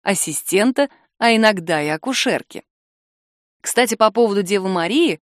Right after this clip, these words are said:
богословов интересовал и такой вопрос. А как она сама была рождена? С участием первородного греха или без?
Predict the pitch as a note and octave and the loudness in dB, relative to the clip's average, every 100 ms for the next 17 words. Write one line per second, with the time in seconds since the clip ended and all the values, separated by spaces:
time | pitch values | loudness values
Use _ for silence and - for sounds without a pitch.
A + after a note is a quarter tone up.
0 | - F3 F3+ G3+ C#4+ G4 G4 D4+ C4+ A#3+ | -8 -2 2 2 4 6 6 4 2 0
1 | A3+ G#3 B3+ D#4 D4 D#4 C4+ F#3+ D#3+ - | 0 2 4 4 2 0 2 0 0 -4
2 | D3 A2+ - _ _ _ _ _ - D#3+ | -6 -8 -12 _ _ _ _ _ -8 -8
3 | - D#3+ - F3 F3+ - B3 F#4 G4 G3 | -4 -4 -2 -2 0 0 2 4 4 4
4 | E3 D#3+ D3+ E3+ A3 D#3+ - _ _ _ | 2 0 -2 0 0 0 -6 _ _ _
5 | _ _ _ - - G3+ - F#3+ F3 F3+ | _ _ _ -8 -4 -2 2 2 2 -2
6 | F#3 F3+ F3+ F#3 F#3 F3+ E3+ E3+ E3 E3 | 0 0 2 2 2 0 -2 -4 -4 -6
7 | - C3 C#3 B3 _ _ _ _ - D4 | -6 -4 -4 -4 _ _ _ _ -2 2
8 | E4 F4 F#3 B2+ - | 4 4 2 -2 -6